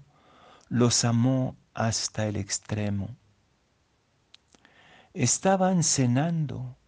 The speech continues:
y ya el diablo le había metido en la cabeza a Judas Iscariote, el de Simón, que lo entregara. Y Jesús,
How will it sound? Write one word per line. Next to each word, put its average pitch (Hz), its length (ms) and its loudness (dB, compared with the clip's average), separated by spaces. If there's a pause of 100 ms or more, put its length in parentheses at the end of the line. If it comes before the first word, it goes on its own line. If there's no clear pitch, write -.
(260)
y 98 120 -2
ya 101 160 2
el 104 200 -2
diablo 117 540 -2
le 107 160 -2
había 117 340 0
metido 117 600 0
en 110 120 0
la 110 140 -2
cabeza 113 580 -2
a 107 60 -4
Judas 139 560 -2
Iscariote, 120 1080 -2 (360)
el 101 240 0
de 107 120 0
Simón, 123 600 2 (640)
que 110 160 2
lo 110 180 4
entregara. 120 720 -2 (1120)
Y 127 140 4
Jesús, 185 800 -2